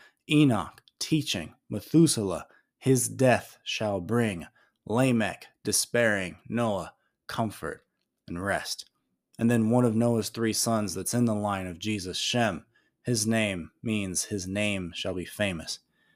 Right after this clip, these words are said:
You tie those, you tie the meanings of those names together,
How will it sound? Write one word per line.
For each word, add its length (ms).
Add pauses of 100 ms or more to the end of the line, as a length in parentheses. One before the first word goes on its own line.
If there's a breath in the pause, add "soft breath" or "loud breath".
(180)
You 160
tie 480
those, 560 (640)
you 140
tie 280
the 100
meanings 460
of 120
those 200
names 320
together, 560